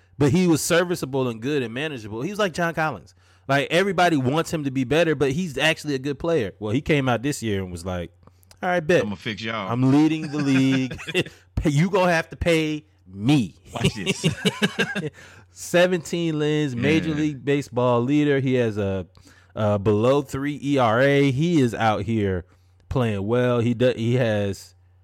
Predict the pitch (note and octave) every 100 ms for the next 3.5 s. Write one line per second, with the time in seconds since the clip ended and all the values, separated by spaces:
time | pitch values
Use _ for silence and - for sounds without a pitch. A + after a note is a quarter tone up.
0 | _ _ _ _ _ - G#2+ G2+ G#2 C#3
1 | - G2 G#2 A#2+ - A2+ A#2+ C3 B2 A2
2 | A2 A#2 A2+ A2+ G#2+ G2+ - A#2+ A#2+ A#2
3 | A2+ - C3+ - C3